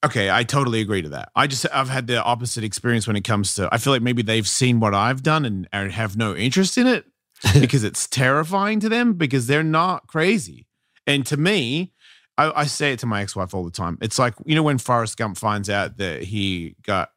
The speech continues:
he's a dad and he, uh, the first thing he says is,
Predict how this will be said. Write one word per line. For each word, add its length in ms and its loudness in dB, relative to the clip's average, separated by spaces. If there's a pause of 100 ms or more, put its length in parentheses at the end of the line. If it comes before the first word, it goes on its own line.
(140)
he's 340 -2
a 120 -2
dad 420 0 (680)
and 140 -2
he, 100 2
uh, 260 2
the 60 -2
first 260 -2
thing 120 -2
he 60 0
says 380 0
is, 240 -2